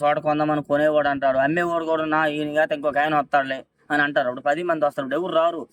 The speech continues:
ఎవరు వచ్చినా ఫోన్ చేసుకోవాలన్నా, "మా దగ్గర పలానా క్వాలిటీ ఉందన్న, పలానా దగ్గర గోడౌన్లు ఉన్నామని రా" అని అంటే వాళ్ళు వస్తారు, నచ్చితే చూస్తారు, ఈ రేటు అని అడుగుతారు, వాళ్ళు నచ్చిన రేటుకి అడుగుతారు. దానికి మనం ఓకే అంటే ఓకే, లేకపోతే లేదు, వెళ్ళిపోతారు ఇంకా వాళ్ళు. ఎందుకంటే వాళ్ళకి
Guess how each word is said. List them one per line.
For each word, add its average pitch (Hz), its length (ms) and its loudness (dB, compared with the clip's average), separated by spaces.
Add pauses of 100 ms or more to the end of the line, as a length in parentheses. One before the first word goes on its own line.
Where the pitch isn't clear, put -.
(200)
ఎవరు 170 200 2
వచ్చినా 185 240 -4
ఫోన్ 180 300 -4
చేసుకోవాలన్నా, 165 460 0
"మా 160 120 0
దగ్గర 156 200 0
పలానా 151 320 0
క్వాలిటీ 160 300 0
ఉందన్న, 147 300 -2
పలానా 143 360 0
దగ్గర 156 180 -6
గోడౌన్లు 147 340 0
ఉన్నామని 143 320 0
రా" 139 80 2
అని 143 180 -2
అంటే 147 240 -4 (280)
వాళ్ళు 151 200 4
వస్తారు, 147 400 0
నచ్చితే 147 400 -6
చూస్తారు, 151 600 -2
ఈ 139 120 -2
రేటు 147 200 0
అని 139 100 0
అడుగుతారు, 131 340 0
వాళ్ళు 135 260 0
నచ్చిన 147 240 -6
రేటుకి 160 200 -2
అడుగుతారు. 139 420 -4 (280)
దానికి 139 220 -2
మనం 139 160 -2
ఓకే 147 260 0
అంటే 175 160 -4
ఓకే, 180 300 -6
లేకపోతే 143 440 -2
లేదు, 127 140 -6
వెళ్ళిపోతారు 123 400 -2
ఇంకా 120 140 -2
వాళ్ళు. 110 300 -2
ఎందుకంటే 143 400 -4
వాళ్ళకి 131 360 -4